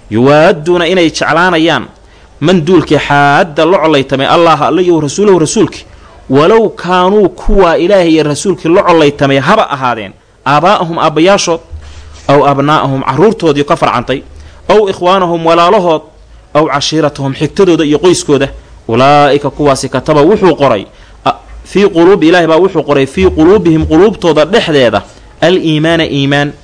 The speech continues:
"wa ayyadahum," wuxuu ku xoojiyey, "biruuxin," ruux, "oo minhu," xaggii ka ahaatay, "wa yudkhilu," Ilaahay wuu gelinayaa, "hum," ayaga, "jannaatin," aseedooyin iyo beero,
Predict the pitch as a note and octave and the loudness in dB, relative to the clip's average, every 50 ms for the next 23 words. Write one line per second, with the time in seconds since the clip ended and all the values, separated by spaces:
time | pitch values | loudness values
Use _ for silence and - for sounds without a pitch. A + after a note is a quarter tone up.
0 | - - - - - - - B2+ D3 B2 D3 D#3 E3 E3+ G#3 A#3 F#3 G3 F3+ E3 | -20 -20 -20 -20 -20 -8 -2 0 2 4 4 2 2 2 0 0 2 0 0 -2
1 | E3+ F3 G3+ F#3+ F#3+ D#3+ D3 - G#3 - E3 D3 - D3+ D3+ D3 C#3+ C#3+ D3+ F#3+ | -2 -4 -4 -4 -4 -6 -6 -6 -4 -4 -4 -4 -2 -2 -2 -2 0 0 2 2
2 | G#3+ G#3 F#3 D#3+ C#3 F#3 G3+ - D#3 D#3+ G3+ G#3+ F3 E3+ G3 F3 D#3+ - F#3+ E3+ | 2 2 0 0 0 2 2 2 2 0 0 0 0 0 -2 -4 -4 -4 -2 -2
3 | D3+ C#3+ - D3 C#3+ C#3+ - - - - - - - - - - C#3 D3+ E3+ E3 | -2 -2 -2 -4 -6 -6 -10 -14 -20 -20 -20 -20 -20 -12 -4 0 2 4 4 4
4 | D#3+ - - A#3 A3 G3+ D#3+ F3 F3 F#3+ G3 F3+ D#3+ D3 D3+ E3 E3+ D#3 D3 C#3+ | 2 2 0 0 2 2 2 4 4 4 4 2 2 2 0 0 2 2 2 2
5 | C#3 C3+ C3 D3+ E3+ - A2+ C#3+ D3+ C#3+ C3+ B2 C3 D3 D3 C#3 C3 B2+ B2+ B2 | 2 2 0 -2 -2 0 0 2 2 2 0 0 0 0 0 0 0 -2 -2 -2
6 | - B2 G#2+ F#2+ - - - - - - - - - C3+ C#3 - - D#3+ D#3 D3+ | -4 -6 -6 -6 -8 -12 -18 -20 -20 -20 -20 -10 -8 -6 -6 -2 -2 -2 0 0
7 | F#3+ G#3+ G#3+ G3+ F3+ E3+ E3+ D3+ C#3+ D3+ D#3 D#3 F3 F#3+ | 0 0 0 0 0 -2 -2 0 0 0 2 2 0 0